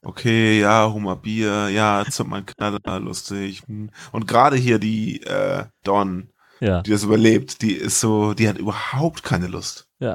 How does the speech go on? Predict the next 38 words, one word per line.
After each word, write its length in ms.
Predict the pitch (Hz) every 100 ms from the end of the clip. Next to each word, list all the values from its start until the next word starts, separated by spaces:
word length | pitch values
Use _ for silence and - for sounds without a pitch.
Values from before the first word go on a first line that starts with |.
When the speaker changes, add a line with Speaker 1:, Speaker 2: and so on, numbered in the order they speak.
| -
Speaker 1:
Aber 100 | 113
vielleicht 220 | 120 117
soll 120 | 131
das 120 | 127 120
auch 100 | 98
so 100 | 107
sein, 240 | 117 104
ich 80 | 110
weiß 160 | 120 104
es 60 |
nicht. 120 | 92
Aber 100 | 117
die 100 | 113 120
haben 60 |
Speaker 2:
Wahrscheinlich. 240 | - 131 82
Speaker 1:
nicht 60 |
viel 100 | 143
Spaß. 440 | 135 104 104 - -
Speaker 2:
Ja, 320 | 107 92 123 -
also 340 | 107 107 107 101 - -
nachher 600 | 101 98 117 127 110 110 -
taut 260 | 113 120
sie 80 | -
ja 100 | 110
da 160 | 107 101
so 80 | 104
ein 60 |
bisschen 300 | 107 - 107
auf, 340 | - 95 71 -
ne? 240 | 87 95
Also 220 | 87 92
das 240 | 78 87 -
ist 140 | -
ja, 260 | 95 92 - _ _ _ _ _ _ _
das 160 | - 107
wird 120 | -
ja 80 | 113
besser 440 | 117 - 78 73